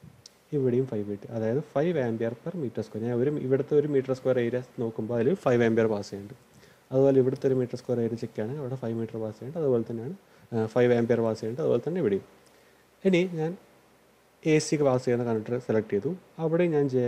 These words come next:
calculate ചെയ്യണം. ഇവിടെ എനിക്ക് ഫൈവ് തന്നെ കിട്ടി, പക്ഷേ ഇവിടെ എത്തുമ്പോഴേക്കും അത് ടു ആയി. ഇവിടെ പോയി സെൻട്രൽ പോയിന്റ് എനിക്ക് കിട്ടുന്നത് സീറോ ആണ് J, അത് ampere per meter square. So, നമുക്ക് മനസ്സിലാവുന്ന വെച്ചാൽ, ഈ ഡി സി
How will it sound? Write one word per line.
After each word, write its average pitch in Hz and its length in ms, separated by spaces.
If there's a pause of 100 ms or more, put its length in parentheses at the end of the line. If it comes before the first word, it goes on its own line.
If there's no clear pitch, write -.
(240)
calculate 110 320
ചെയ്യണം. 120 180 (520)
ഇവിടെ 165 220
എനിക്ക് 143 180 (240)
ഫൈവ് 123 280
തന്നെ 110 200
കിട്ടി, - 180 (720)
പക്ഷേ - 220
ഇവിടെ 175 180
എത്തുമ്പോഴേക്കും 139 440
അത് 131 100 (220)
ടു 170 80 (160)
ആയി. 95 120 (1400)
ഇവിടെ 151 300
പോയി 135 120 (120)
സെൻട്രൽ 135 420
പോയിന്റ് 123 260
എനിക്ക് 120 180
കിട്ടുന്നത് 117 360
സീറോ 113 420
ആണ് 98 140 (160)
J, 101 100 (960)
അത് 156 120 (100)
ampere 107 300
per - 140
meter 98 200
square. 104 200 (540)
So, - 60 (100)
നമുക്ക് 165 220
മനസ്സിലാവുന്ന 147 360
വെച്ചാൽ, 131 180 (560)
ഈ - 20 (160)
ഡി 135 100 (140)
സി 170 100